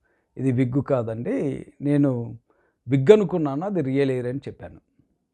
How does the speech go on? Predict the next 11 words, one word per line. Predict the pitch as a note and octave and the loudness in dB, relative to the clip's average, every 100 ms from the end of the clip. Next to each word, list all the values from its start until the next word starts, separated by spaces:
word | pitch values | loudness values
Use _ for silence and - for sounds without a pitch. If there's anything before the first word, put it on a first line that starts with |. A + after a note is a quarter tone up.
| _ _ _ _ _ _ _ | _ _ _ _ _ _ _
So, | G#3+ | 2
స్టీఫెన్ | G3 - G3 G3+ B3 A3 | 2 2 2 6 4 4
పాల్ | A3 A3 G#3 | 4 4 4
నా | G3 F3+ | 2 2
దగ్గరికి | E3+ D#3 E3+ E3 E3 | 2 0 -2 -2 -4
వచ్చి, | D#3+ - D#3+ | -6 -6 -4
నా | D#3+ D#3 | 0 2
దగ్గర | D#3 C#3+ D#3 | 0 0 -2
కూర్చోవాల్సినటువంటి | C#3 D3 C#3 - D3+ D3 D3 C#3+ C3 C#3 C#3 C3+ C3 C#3+ | -2 -6 -6 -2 2 2 2 0 -2 -6 -8 -6 -4 0
అవసరత | C#3 F#3 A3+ F3+ | 2 2 2 2
లేదు. | C#3 G2 F2+ | 0 -4 -8